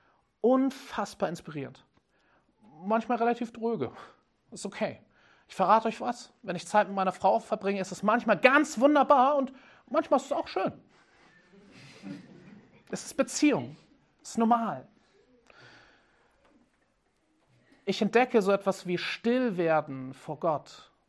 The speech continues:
für mich neu. Einfach still sein und zu versuchen, die, die Gedanken einfach zu lassen. Und wenn dann ein Gedanke hochkommt, ihn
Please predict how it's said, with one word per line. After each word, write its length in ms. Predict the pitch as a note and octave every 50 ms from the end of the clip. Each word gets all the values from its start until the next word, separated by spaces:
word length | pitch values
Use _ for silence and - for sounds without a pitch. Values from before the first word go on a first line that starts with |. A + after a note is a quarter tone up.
| _ _ - -
für 200 | - - - C#3
mich 160 | C3+ C3 -
neu. 220 | B2+ A#2 A#2 B2+ - - _ _ _ _ _ _ _ _ _ _ _ _ _ _ _ _ _ _ _ _ _
Einfach 320 | - F#3+ G3+ - A#3+ G#3+ -
still 480 | - - - - - A3 A3+ A#3 A3+
sein 480 | F#3 C3+ B2 A#2+ A#2+ B2+ B2 - C3+ - _ _ _ _ _ _ _ _ _ _ D#3+
und 300 | E3+ F3 F3 _ _ -
zu 100 | - F#3+
versuchen, 480 | - - F3+ F3 A#3 - A3+ G#3 F3
die, 240 | E3+ F3+ F3 E3 -
die 180 | - - E3+ E3+
Gedanken 800 | - D3+ - - F3+ F#3 G#3+ A3+ - - F3 E3+ E3+ F3 F#3+ - _ _ _ _ _ _ _ _ _ _ _ _ _ _ _ _ _ _ - - _ _ _ _ _ _ _
einfach 300 | D#3 D#3+ - - F#3 G2+ - _ _ - - F2 _ _ B1 - D#3+ - - _ _ _ - _ _ _ - _ _ - _ _ _
zu 160 | - - -
lassen. 320 | F#3+ F#3 F#3+ - - A#2+ - _ - - - - _ _ _ _
Und 160 | - D3 D3
wenn 120 | G3 G#3
dann 140 | G#3+ G3 G#3+
ein 20 | G3
Gedanke 280 | F3+ E3+ F#3 F#3+ F#3+ -
hochkommt, 360 | F3+ F3+ - - G3 F3+ D#3+
ihn 500 | D#3 E3 E3+ - - - - - -